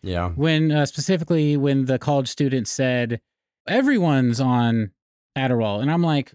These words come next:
Speaker 2: "Really?"
Speaker 1: That was not my experience in college. I
Speaker 2: Yeah,
Speaker 1: mean
Speaker 2: it wasn't mine. It, it, it, it, it isn't mine now. And, and I don't know, you know, I have a younger sister who knows people who take Adderall, but I would doubt she would say everybody takes Adderall.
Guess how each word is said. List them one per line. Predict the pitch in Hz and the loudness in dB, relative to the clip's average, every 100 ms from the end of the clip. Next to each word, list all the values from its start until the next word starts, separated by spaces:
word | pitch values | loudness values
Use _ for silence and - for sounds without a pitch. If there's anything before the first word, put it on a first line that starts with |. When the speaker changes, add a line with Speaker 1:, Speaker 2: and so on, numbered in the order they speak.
| 135 | -2
Speaker 2:
"Really?" | 123 220 311 302 - _ _ _ _ _ _ - | 0 2 2 0 -4 _ _ _ _ _ _ -2
Speaker 1:
That | 143 | 2
was | 143 | 2
not | 143 123 | 2 2
my | 120 | 0
experience | 98 117 107 98 | 0 -2 0 0
in | 104 | -2
college. | 101 98 87 208 | 0 0 4 4
I | |
Speaker 2:
Yeah, | 269 165 139 135 | 4 4 4 4
Speaker 1:
mean | 131 | 2
Speaker 2:
it | 180 | 2
wasn't | 202 208 170 | 2 2 2
mine. | 147 151 190 | 2 2 2
It, | 185 | 0
it, | 127 139 135 - | -2 -2 -2 -4
it, | 139 117 - _ - | -6 -6 -20 _ -14
it, | 113 101 135 - | -10 -8 -8 -6
it | 143 | -2
isn't | 160 165 175 | 0 0 0
mine | 147 139 131 | 0 2 2
now. | 127 139 175 226 | 0 0 2 2
And, | 180 120 117 | 2 0 0
and | 127 120 117 113 - - - _ _ _ _ | 0 0 0 -2 -4 -10 -12 _ _ _ _
I | 127 165 | -4 0
don't | 170 | 2
know, | 196 254 117 113 | 2 2 2 0
you | 123 | 0
know, | 135 | 2
I | |
have | 170 156 | 0 0
a | 143 135 120 _ _ - | 0 -2 -6 _ _ -4
younger | 170 160 | -2 0
sister | - 202 180 | -2 -2 0
who | 151 | 0
knows | 123 127 - | 0 0 -2
people | 175 156 | -2 -2
who | 139 | -2
take | 135 123 | -2 -2
Adderall, | 113 110 107 127 160 - | 0 0 0 0 -2 -4
but | 120 123 | -2 -2
I | 117 135 | -2 -2
would | 135 120 | 0 -2
doubt | 127 139 - | -2 -4 -4
she | 139 | -4
would | 127 | -2
say | 139 127 | -2 -4
everybody | 120 170 233 165 131 110 | -2 0 0 0 -2 -2
takes | 110 98 | -4 -4
Adderall. | 117 104 104 104 127 | -2 -2 0 0 -2